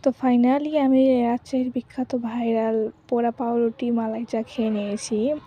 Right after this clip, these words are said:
খেতে গিয়েছিলাম, বিগত ছয় দিন ঘোরার পর আমি পেয়েছি।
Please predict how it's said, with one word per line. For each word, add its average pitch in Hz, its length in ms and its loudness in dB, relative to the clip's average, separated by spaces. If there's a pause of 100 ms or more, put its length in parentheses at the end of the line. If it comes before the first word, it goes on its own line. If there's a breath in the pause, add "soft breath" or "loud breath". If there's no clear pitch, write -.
(120)
খেতে 233 220 -12
গিয়েছিলাম, 226 540 -4
বিগত 220 300 2
ছয় 208 320 -2
দিন 220 220 2
ঘোরার 196 280 2
পর 196 200 -2
আমি 190 180 -4 (100)
পেয়েছি। 202 500 -2